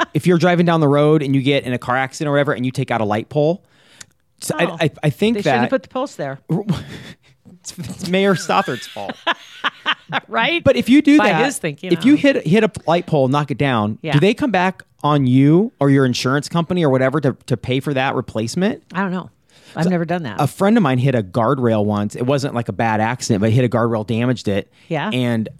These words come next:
Speaker 2: they, he, he got a bill from the county. It was from the county. So he got a, a,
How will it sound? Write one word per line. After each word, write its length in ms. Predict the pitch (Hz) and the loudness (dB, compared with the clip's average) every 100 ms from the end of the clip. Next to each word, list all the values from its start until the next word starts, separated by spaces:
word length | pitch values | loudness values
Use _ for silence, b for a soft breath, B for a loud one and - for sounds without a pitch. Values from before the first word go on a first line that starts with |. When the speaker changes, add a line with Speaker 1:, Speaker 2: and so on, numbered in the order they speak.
| _ | _
Speaker 2:
they, 280 | 107 123 120 | -4 0 0
he, 340 | 104 127 113 - - | 0 -2 -2 -6 -10
he 80 | 120 | -6
got 160 | 123 110 | -2 -2
a 60 | |
bill 240 | 98 123 - | -2 -2 2
from 140 | - | 0
the 80 | 110 | 0
county. 340 | - 120 123 87 | -4 -4 -4 -6
It 40 | |
was 120 | 101 | -10
from 180 | - 110 | -8 -6
the 60 | 95 | -6
county. 400 | - 113 113 - B B B | -4 -4 -4 -10 B B B
So 140 | - 135 | 0 2
he 60 | |
got 120 | 135 120 | 4 2
a, 160 | 117 113 | 0 -6
a, 140 | 95 | -16